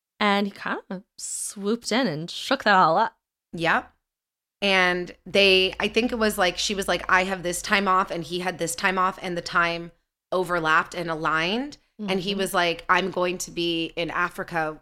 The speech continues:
Speaker 2: Do you want to come to, like, Botswana with me?" And she went and met him. Like,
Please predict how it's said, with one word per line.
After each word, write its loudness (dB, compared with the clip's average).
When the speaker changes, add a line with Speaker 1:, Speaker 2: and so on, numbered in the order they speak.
Speaker 2:
Do -8
you -6
want -4
to -16
come -4
to, -6
like, -8
Botswana 4
with -6
me?" -4
And -6
she -4
went -2
and 2
met 2
him. -8
Like, -2